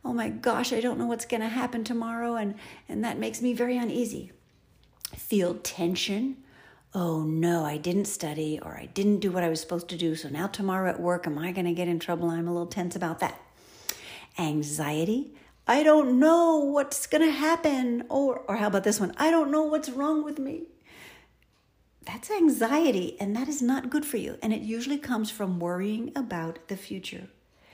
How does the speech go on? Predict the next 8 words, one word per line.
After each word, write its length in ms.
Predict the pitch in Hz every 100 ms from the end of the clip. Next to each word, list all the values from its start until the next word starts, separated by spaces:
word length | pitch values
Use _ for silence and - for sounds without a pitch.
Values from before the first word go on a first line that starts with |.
| - -
Stress, 680 | - - 196 339 - - -
uh, 140 | - -
stress 380 | - - 214 247
is 120 | 247
all 200 | 196 226
about 240 | 220 170 180
the 80 | 165
future. 340 | 196 - -